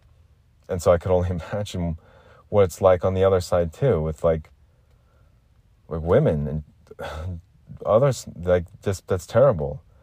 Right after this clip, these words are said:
But if that's part of what, if that's part of their, like, like, war is not good. Civil war is not, like, war is not good. Um, violence is <laughs> not good. Does, uh, yeah.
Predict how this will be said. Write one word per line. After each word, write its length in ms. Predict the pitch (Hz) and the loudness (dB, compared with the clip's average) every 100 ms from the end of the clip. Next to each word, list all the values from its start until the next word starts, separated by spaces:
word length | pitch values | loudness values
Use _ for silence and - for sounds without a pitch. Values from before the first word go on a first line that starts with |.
| _ _ _ | _ _ _
But 200 | 120 120 | 6 6
if 100 | 113 | 6
that's 200 | 127 117 | 4 4
part 400 | - - 139 185 | 0 4 6 6
of 180 | 117 90 | 2 2
what, 180 | 104 101 | 2 2
if 140 | 80 95 | 0 2
that's 240 | 117 117 | 4 4
part 400 | - - 139 151 | -2 4 4 4
of 200 | 104 98 | 0 2
their, 180 | 101 98 | 4 6
like, 440 | 98 95 87 - _ _ _ - | 6 4 2 -8 _ _ _ -6
like, 120 | 104 | -4
war 300 | 110 135 175 | 2 6 6
is 120 | 120 | 4
not 260 | 113 104 87 | 2 2 2
good. 420 | 95 80 73 76 | 0 0 -2 -8
Civil 340 | - 131 131 117 | -6 -2 0 2
war 300 | 110 110 104 | 4 6 4
is 100 | 95 | 0
not, 280 | 92 87 | -2 -2
like, 160 | 92 85 - _ _ _ _ _ _ _ - | -6 -8 -10 _ _ _ _ _ _ _ 0
war 220 | 127 165 | 6 6
is 100 | 131 | 6
not 200 | 127 113 | 4 4
good. 360 | 113 87 73 - _ _ - | 4 2 2 -10 _ _ -10
Um, 420 | 90 90 90 82 | -2 0 0 -4
violence 540 | 90 107 110 87 78 85 | 0 4 4 4 0 -8
is 100 | 85 | -10
<laughs> 120 | 85 | -6
not 180 | 90 82 | -6 -8
good. 520 | - 92 - 62 - _ _ _ _ _ _ 78 82 | -12 -12 -12 -16 -18 _ _ _ _ _ _ -10 -4
Does, 220 | 90 87 | -4 -2
uh, 120 | 87 | -2
yeah. 380 | 90 90 73 | 0 0 0